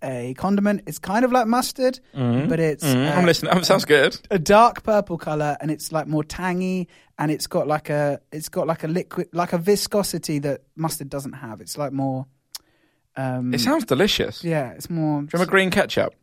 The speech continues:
Speaker 1: I do remember.
Speaker 2: I vividly remember eating that at Thorpe Park.
Speaker 1: If you wanna hear about green ketchup, please listen to episode thirty-six.
Speaker 2: <laughs> Oh yeah, we have that, haven't we? This is like one of the, this is like one of those fucking clip shows from Friends. <laughs>
Speaker 1: Uh,
Speaker 2: What
Speaker 1: what
Speaker 2: about the time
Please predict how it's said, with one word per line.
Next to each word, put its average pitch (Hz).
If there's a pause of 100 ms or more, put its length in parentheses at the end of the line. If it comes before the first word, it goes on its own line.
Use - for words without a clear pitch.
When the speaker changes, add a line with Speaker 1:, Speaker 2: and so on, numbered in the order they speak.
(400)
Speaker 1:
I 135
do 123
remember. 90
Speaker 2:
I -
vividly 139
remember 113
eating 113
that 135
at -
Thorpe -
Park. - (280)
Speaker 1:
If 247
you 226
wanna 165
hear 170
about 135
green 147
ketchup, 165
please 220
listen 143
to -
episode 151
thirty-six. 202 (100)
Speaker 2:
<laughs> -
Oh 185
yeah, 175
we 151
have 151
that, -
haven't -
we? - (540)
This 202
is 254
like 214
one 175
of 160
the, 156
this -
is 165
like 175
one 151
of 139
those 135
fucking 131
clip -
shows 101
from 110
Friends. 123 (180)
<laughs> - (1500)
Speaker 1:
Uh, 165
Speaker 2:
What 147
Speaker 1:
what 247
Speaker 2:
about 240
the 202
time 151